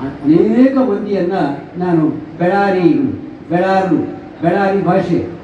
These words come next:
ಅಂತ ಒಂದು ಇದೆ ಅಂತ ಗೊತ್ತಾಯ್ತು ನನಗೆ. ಅವರನ್ನು ನಾನು ಸುಮಾರು ನಾಲ್ಕಾರು ಭಾನುವಾರಗಳನ್ನು ನಾನು ನನ್ನ ವಿದ್ಯಾರ್ಥಿಗಳ ಸಮುದಾಯದ ಜೊತೆಗೆ ನಾವು ಅಲ್ಲಿ ಆ ಕಡೆ ಎಲ್ಲ ಓ-, ಓಡಾಡಿ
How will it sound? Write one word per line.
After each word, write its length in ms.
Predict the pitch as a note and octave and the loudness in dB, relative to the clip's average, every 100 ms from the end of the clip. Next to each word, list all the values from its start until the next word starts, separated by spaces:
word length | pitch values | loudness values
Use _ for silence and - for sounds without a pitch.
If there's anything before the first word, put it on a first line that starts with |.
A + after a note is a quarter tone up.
| - | -10
ಅಂತ 200 | G3+ G#3+ | -8 -6
ಒಂದು 640 | G3 E3 E3+ E3+ - F3 | -2 -2 0 -2 -4 -2
ಇದೆ 140 | G3 F#3 | 0 4
ಅಂತ 180 | D#3 | 2
ಗೊತ್ತಾಯ್ತು 420 | G3 G#3+ A3+ - C#3 | 2 0 0 2 0
ನನಗೆ. 240 | - - - - - | -2 -6 -14 -16 -6
ಅವರನ್ನು 380 | G#3 A#3 B3 A#3 | 0 2 2 2
ನಾನು 580 | G3+ G3+ F3+ E3 D#3 - - | 0 2 0 -2 -4 -10 -10
ಸುಮಾರು 440 | F3 F#3+ A3+ A3 F3 | -4 -2 0 0 2
ನಾಲ್ಕಾರು 960 | E3 G3 A3 A#3 A3+ A#3+ A#3+ - - | 0 0 -2 2 2 4 2 -2 -4
ಭಾನುವಾರಗಳನ್ನು 760 | - G3 A3+ A3 G#3+ G#3 F#3+ F#3 | -2 0 2 2 2 2 2 2
ನಾನು 260 | F3+ F3 - | 2 4 2
ನನ್ನ 340 | - D#3+ F3 | 2 2 2
ವಿದ್ಯಾರ್ಥಿಗಳ 720 | E3+ F3 F3+ A3+ A3+ A3+ G#3+ F#3+ - - - - | 2 2 2 2 2 0 2 2 0 -4 -10 -8
ಸಮುದಾಯದ 520 | F3+ G3 G3+ G3+ F3 | -4 0 0 0 2
ಜೊತೆಗೆ 380 | D#3+ E3+ A3 F#3 | 2 2 2 4
ನಾವು 220 | E3+ F3 | 6 6
ಅಲ್ಲಿ 180 | E3 E3 | 4 2
ಆ 120 | E3+ | 0
ಕಡೆ 200 | F3 F3+ | 0 0
ಎಲ್ಲ 160 | F3 F3 | 2 2
ಓ-, 580 | D#3 C#3+ D3+ D#3 - | 2 2 0 -2 -4
ಓಡಾಡಿ 600 | F3+ F3 E3+ E3+ - - | 2 4 6 6 2 0